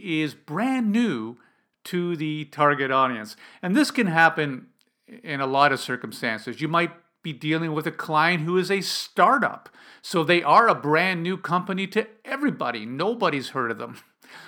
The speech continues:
Or sometimes you're dealing with a company that is established in one industry, but they're trying to expand into another industry.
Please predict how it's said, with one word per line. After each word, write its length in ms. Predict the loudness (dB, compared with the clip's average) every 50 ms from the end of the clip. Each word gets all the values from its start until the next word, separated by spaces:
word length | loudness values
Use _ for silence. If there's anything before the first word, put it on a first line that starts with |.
| -20 -20 -20 _ _
Or 280 | 2 6 6 8 6
sometimes 680 | 6 4 2 0 0 0 -2 -2 -2 0 0 -2 -2 -4
you're 100 | -6 -6
dealing 460 | -4 -4 -4 -2 -2 -4 -4 -4 -4
with 280 | -2 0 0 -2 -2 -4
a 160 | -6 -6 -6
company 480 | -6 -4 -4 -4 -4 -4 -6 -8 -8 -6
that 340 | -2 0 2 2 2 0 -4 -10 -20 _
is 160 | -8 -8 -6 -6
established 720 | -6 -6 -6 -6 -2 -2 0 0 0 -2 -4 -6 -4 -6
in 160 | -6 -6 -4 0
one 220 | 0 0 2 2
industry, 600 | 0 -2 -2 -2 -4 -4 -4 -4 -4 -4 -4 -6 -10 -18 -20 -20 -20 -20 -20 _ _
but 160 | -8 -6 -4
they're 80 | -4 -4
trying 320 | -4 -2 0 2 2 2
to 120 | 0 -2 -4
expand 880 | -6 -6 -8 -8 -8 -8 -8 _ -4 -4 -2 -2 -4 -4 -4 -6 -6 -8
into 320 | -8 -10 -8 -4 -4 -4
another 400 | -2 2 2 2 2 2 2 0
industry. 680 | 0 -2 -2 -4 -6 -6 -6 -4 -2 -2 -2 -4 -4